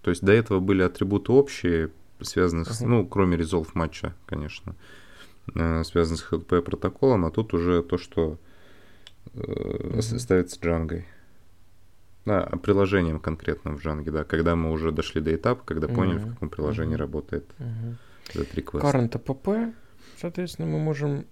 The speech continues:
Speaker 2: из реквеста вытащить, э, знания по текущему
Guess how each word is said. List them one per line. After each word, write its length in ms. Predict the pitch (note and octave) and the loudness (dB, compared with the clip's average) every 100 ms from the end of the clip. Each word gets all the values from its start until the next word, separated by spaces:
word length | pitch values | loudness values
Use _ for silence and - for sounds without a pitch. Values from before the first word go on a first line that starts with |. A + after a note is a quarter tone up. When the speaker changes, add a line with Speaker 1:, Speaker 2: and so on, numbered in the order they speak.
| - | -8
Speaker 2:
из 240 | C3+ C3+ | -6 -6
реквеста 640 | C3+ C3+ C#3+ C3+ - B2+ B2 | -8 -6 -4 -4 -4 -4 -2
вытащить, 800 | B2 C3 A#2+ - A#2+ A#2+ - - | -4 -4 -6 -4 -4 -4 -8 -12
э, 420 | - A#2 A2 G#2+ A2 | -8 -6 -4 -4 -2
знания 640 | A2+ A#2 A#2 A2+ A2 A2 - - - - - - | 0 2 2 0 -2 -4 -10 -20 -20 -20 -20 -8
по 540 | A2+ A2 G#2+ G#2 - - - | -2 0 0 -2 -6 -12 -14
текущему 840 | - A#2 B2+ A#2 A2+ A2 A2 G#2+ | -12 -6 -6 -4 -4 -2 -2 -4